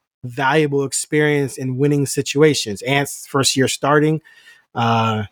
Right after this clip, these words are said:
you got Nasir, who's never contributed to a strong Blazers team, really. Uh,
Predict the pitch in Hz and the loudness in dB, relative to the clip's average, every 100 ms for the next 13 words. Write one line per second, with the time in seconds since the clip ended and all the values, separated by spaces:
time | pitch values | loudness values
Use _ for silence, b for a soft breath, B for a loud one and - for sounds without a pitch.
0 | - 117 127 117 120 113 - 156 151 131 | -4 0 2 2 0 -2 0 2 2 2
1 | 139 131 135 - 123 - 127 131 120 135 | 0 0 -2 -2 0 2 4 2 0 0
2 | 131 123 139 - - - 110 - - 135 | 0 0 -4 -10 -12 -8 -4 -2 2 2
3 | 131 117 127 123 120 - 131 127 127 131 | 2 0 0 0 -2 -2 0 2 2 2
4 | 123 B B B B - 113 110 110 | 0 B B B B -4 0 2 0